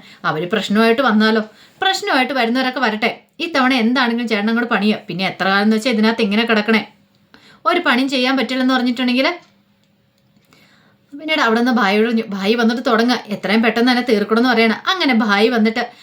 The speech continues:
ആ പൊട്ടി പൊളിഞ്ഞ് കിടക്കുന്ന ഭിത്തിയിലേക്ക് സിമന്റ് തേക്കാൻ തുടങ്ങുമ്പോഴത്തേനും നിർത്തറാന്നും പറഞ്ഞുകൊണ്ട് ആക്രോശിച്ചുകൊണ്ട്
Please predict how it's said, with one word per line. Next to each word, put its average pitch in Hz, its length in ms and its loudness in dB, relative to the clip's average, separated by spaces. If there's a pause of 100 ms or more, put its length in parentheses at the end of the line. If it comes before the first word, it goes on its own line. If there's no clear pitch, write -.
(140)
ആ 240 60 0
പൊട്ടി 254 320 -2
പൊളിഞ്ഞ് 240 260 0
കിടക്കുന്ന 233 280 0
ഭിത്തിയിലേക്ക് 226 640 2 (140)
സിമന്റ് 196 380 -2
തേക്കാൻ 220 260 0
തുടങ്ങുമ്പോഴത്തേനും 220 500 2 (220)
നിർത്തറാന്നും 220 640 0
പറഞ്ഞുകൊണ്ട് 220 300 0
ആക്രോശിച്ചുകൊണ്ട് 220 760 0